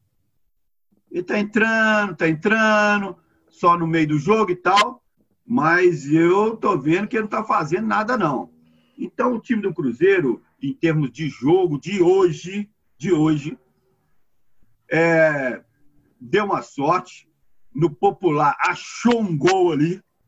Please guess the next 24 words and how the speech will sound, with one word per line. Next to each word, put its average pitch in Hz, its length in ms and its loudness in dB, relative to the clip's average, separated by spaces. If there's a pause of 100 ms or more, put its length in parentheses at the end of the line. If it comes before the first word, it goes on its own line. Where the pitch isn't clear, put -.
(200)
porque - 160 -8
aquela 196 300 -2
bola, 165 500 -2 (380)
aí - 140 -4
teve 208 280 -2
um 208 100 -2
que - 100 -8
falou 208 240 0
assim, 175 440 -2 (180)
"Uma 196 140 0
jogada 196 500 -2
trabalhada." 185 920 -2 (420)
Moço, 110 840 -6 (100)
quem 165 280 -2
viu 165 360 -2
o 160 40 -2
vídeo 147 460 -4
daquele 165 420 -2
gol 117 420 -2
falar 135 280 -4
que 156 100 -6
é 143 40 -2
jogada 131 540 -4
trabalhada, 135 960 -4